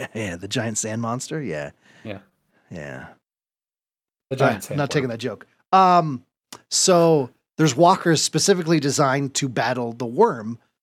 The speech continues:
Speaker 1: That's, like, you know,
Speaker 2: Right.
Speaker 1: built with, like, an enclosed
Speaker 2: Yeah, there
Speaker 1: canopy, <laughs> you know, uh, low center of gravity, everything so it doesn't flop over, you know? <laughs>
Speaker 2: Yeah, you need that low center of gravity.
Speaker 1: Yeah, hell yeah, brother.
Speaker 2: <laughs>
Speaker 1: But there's walkers just for everything, you know, s-, storage.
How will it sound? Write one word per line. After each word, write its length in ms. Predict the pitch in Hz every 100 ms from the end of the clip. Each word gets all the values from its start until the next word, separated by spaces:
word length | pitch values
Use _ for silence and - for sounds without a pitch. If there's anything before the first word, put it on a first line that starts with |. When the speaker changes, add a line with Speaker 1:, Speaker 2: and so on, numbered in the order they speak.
| 131
Speaker 1:
That's, 140 | -
like, 320 | 147 120 - -
you 120 | 151
know, 60 | 123
Speaker 2:
Right. 360 | 120 - -
Speaker 1:
built 280 | 156 147 - -
with, 220 | 139 -
like, 160 | 135
an 80 | 123
enclosed 460 | 123 123 156 139 104
Speaker 2:
Yeah, 80 | 120
there 240 | 196 190
Speaker 1:
canopy, 480 | 185 175 170 170 -
<laughs> 1500 | 151 - 113 - 110 101 104 95 107 101 - - - _ -
you 120 | 147
know, 300 | 131 110 123
uh, 320 | 143 127 117 120
low 200 | 135 143
center 260 | 160 127
of 60 | 123
gravity, 440 | 180 185 180 185 170
everything 240 | 165 165
so 100 | 147
it 40 |
doesn't 200 | 123 117
flop 480 | - - 143 131 123
over, 460 | 170 175 175 170 165
you 100 | 165
know? 140 | 165 156
<laughs> 380 | 160 - 131 120
Speaker 2:
Yeah, 180 | 120 -
you 60 | 110
need 200 | 117 120
that 180 | 110 110
low 140 | 123 113
center 280 | 120 110
of 80 | 98
gravity. 380 | 113 113 110 98 82
Speaker 1:
Yeah, 280 | 76 80
hell 280 | 80 87 76
yeah, 300 | 78 78 76
brother. 440 | 73 76 71 71 -
Speaker 2:
<laughs> 540 | - - 165 - 156 -
Speaker 1:
But 380 | 143 170 -
there's 200 | 175 165
walkers 400 | 147 196 220 165
just 160 | 160 -
for 120 | 156
everything, 540 | 139 190 165 - 107 117
you 80 |
know, 120 | 120 110
s-, 200 | - -
storage. 720 | - - 202 190 185 160 -